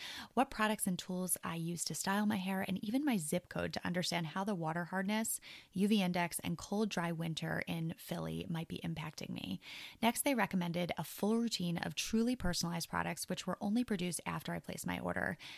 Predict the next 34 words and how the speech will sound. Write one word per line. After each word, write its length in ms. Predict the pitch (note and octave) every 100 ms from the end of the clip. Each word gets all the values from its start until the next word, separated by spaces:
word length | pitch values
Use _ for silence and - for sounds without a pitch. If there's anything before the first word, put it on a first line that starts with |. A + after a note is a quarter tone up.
| -
Nothing 400 | F3+ F3+ G#3 B3+
pre-mixed, 500 | A#3 A3 F#3 F3+ - -
nothing 460 | F3+ E3+ E3+ E3+ E3
off 140 | E3+
the 80 | F3+
shelf. 440 | - - - - - - - -
Since 180 | - G#3+
I 60 | G#3+
switched 280 | A#3 A#3+
to 60 | -
Prose, 300 | - G3+ G3
I've 120 | -
noticed 280 | F3+ F3+ G3
my 80 | G#3+
hair 380 | E3+ E3+ E3 E3+
is 220 | F3 E3+
so 340 | - - F3 E3+
much 200 | F#3+ -
softer, 480 | F3 E3 - E3+ -
shinier, 480 | - E3 D#3+ D#3+ -
and 140 | E3
fuller. 360 | D3 - - -
I 100 | -
keep 280 | - - A3+
getting 240 | B3 A3+
asked 280 | F3 E3+ - -
if 80 | -
I 60 |
got 160 | E3+ E3
a 40 |
blowout 340 | D#3 D#3+ D#3+ -
from 160 | F3+
the 60 | E3+
salon. 520 | - - - - F#3+